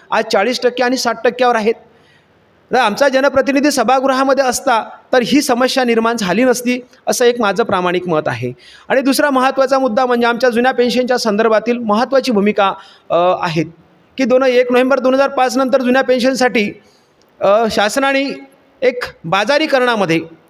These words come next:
या भांडवलशाही व्यवस्थेमध्ये, या मार्केट व्यवस्थेमध्ये आम्हाला, अ, मार्केटच्या जमा खर्चाच्या आणि उत्पन्नाच्या आधारावर आम्हाला पेन्शन देण्याचा त्यांनी घाट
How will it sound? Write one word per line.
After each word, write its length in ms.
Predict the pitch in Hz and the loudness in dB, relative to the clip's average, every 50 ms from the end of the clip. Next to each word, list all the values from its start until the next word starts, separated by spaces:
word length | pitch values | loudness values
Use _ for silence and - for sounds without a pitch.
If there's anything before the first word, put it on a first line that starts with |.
| _ _ _ - | _ _ _ -4
या 80 | - 247 | -2 -2
भांडवलशाही 560 | 208 190 185 202 254 285 262 226 269 269 285 | 0 -2 0 2 0 0 2 0 0 0 2
व्यवस्थेमध्ये, 760 | 269 254 240 262 254 254 262 262 240 233 208 208 202 185 - - - - - _ _ _ _ - | 0 2 2 2 0 2 0 0 0 2 0 0 -2 -2 -4 -8 -18 -20 -20 _ _ _ _ -2
या 100 | 233 247 | -2 0
मार्केट 380 | 220 214 220 233 233 294 294 | 0 0 -2 0 0 -2 0
व्यवस्थेमध्ये 800 | 277 269 262 262 254 254 - 254 247 240 240 214 226 220 196 - - - - _ _ _ - | 2 2 2 2 0 0 0 0 0 2 2 2 2 0 0 -4 -10 -16 -20 _ _ _ -6
आम्हाला, 460 | 160 180 202 220 233 226 202 180 160 - - - - _ _ _ _ _ - | -4 -2 0 2 2 2 0 0 -2 -6 -14 -18 -20 _ _ _ _ _ -4
अ, 220 | - 180 180 180 175 170 - - - _ _ - | -2 0 0 0 0 -4 -8 -18 -20 _ _ -6
मार्केटच्या 680 | 185 190 196 - - 247 254 226 - 247 233 214 202 185 - - - - - _ - 165 | -2 -2 -2 -2 0 0 -2 0 0 0 0 0 0 -2 -6 -12 -18 -20 -20 _ -6 -2
जमा 220 | 160 196 226 247 262 220 | -2 0 2 0 0 0
खर्चाच्या 480 | 240 226 214 226 240 240 233 240 233 | 0 -2 0 2 0 2 2 2 2
आणि 380 | 220 214 214 226 233 233 233 175 - - | 2 2 2 0 0 0 -2 -6 -6 -6
उत्पन्नाच्या 580 | 185 - - 240 240 233 226 226 - 240 220 | -8 -4 0 0 0 2 0 0 0 0 0
आधारावर 420 | 214 208 208 214 214 214 208 214 202 | 0 2 0 0 0 2 2 0 0
आम्हाला 400 | 190 185 190 196 196 190 190 185 - - - _ _ _ _ _ _ _ - | 0 -2 -2 0 0 0 0 -2 -6 -12 -20 _ _ _ _ _ _ _ -2
पेन्शन 340 | 190 190 190 - 214 208 196 | 0 0 2 2 0 0 0
देण्याचा 340 | 190 185 185 180 175 190 175 | 0 0 0 -2 -2 -2 -2
त्यांनी 280 | 175 175 175 175 175 | 0 0 0 0 0
घाट 280 | 165 147 143 160 160 | 0 -2 -2 -4 -4